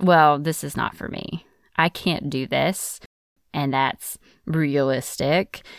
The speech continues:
you know, <laughs> or, I, you know, "I'm just, I tried it once. I wasn't very good at it. It's not for me." So, you know, being able to notice that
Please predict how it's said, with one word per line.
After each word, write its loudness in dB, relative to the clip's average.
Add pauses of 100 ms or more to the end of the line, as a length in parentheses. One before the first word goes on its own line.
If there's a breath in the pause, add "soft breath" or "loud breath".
(140)
you 2
know, 4
<laughs> 2
or, 8 (280 loud breath)
I, 2
you 0
know, 2
"I'm 2
just, -6 (600)
I 2
tried 4
it 0
once. -2
I 4
wasn't 0
very -2
good -2
at 0
it. -2 (800)
It's -4
not 0
for -4
me." -6 (720)
So, 4 (240)
you 2
know, 2
being 4
able 4
to -4
notice 0
that 4